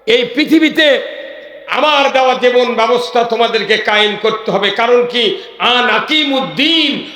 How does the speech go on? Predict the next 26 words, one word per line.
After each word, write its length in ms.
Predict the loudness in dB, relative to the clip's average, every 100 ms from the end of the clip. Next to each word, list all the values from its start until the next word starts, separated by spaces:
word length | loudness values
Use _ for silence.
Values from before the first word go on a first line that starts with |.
| -2
ওয়ালা 380 | 0 2 2 0
তাতাবাররাকু 720 | 0 0 2 2 2 0 0 -2
ফিহে, 500 | 0 0 2 2 0 -4 -4 0
তোমরা 260 | 2 2
দিন 440 | 2 2 2 2 2
কায়েম 300 | 2 2 0
করো, 320 | 2 4 2 0 0
এ 100 | 2
ব্যাপারে 340 | 2 2 2 4
মতপার্থক্য 720 | 2 2 0 0 0 2 4
করিও 340 | 4 4 4 2
না।" 220 | 2 0 -6 -2
জোরে 200 | 2 4
বলুন, 220 | 4 2
ঠিক 160 | 2 -2 -2
কিনা? 400 | 0 2 2 0 -4 -10 -12 -12 -14 -14 -10 -6
তাহলে 180 | -4
এতগুলি 500 | -2 -4 -4 -2 -2 0
কথা 220 | -2 0
আমি 140 | -2 0
বললাম 480 | 0 2 2 0 -4 -12 -14
সমাজ 380 | -2 0 2 0
ভালো 300 | -2 0 0
করার 300 | 2 2 2
জন্যে, 420 | 0 2 2 2 -2 -4
নিজেদের 480 | -2 0 2 2 0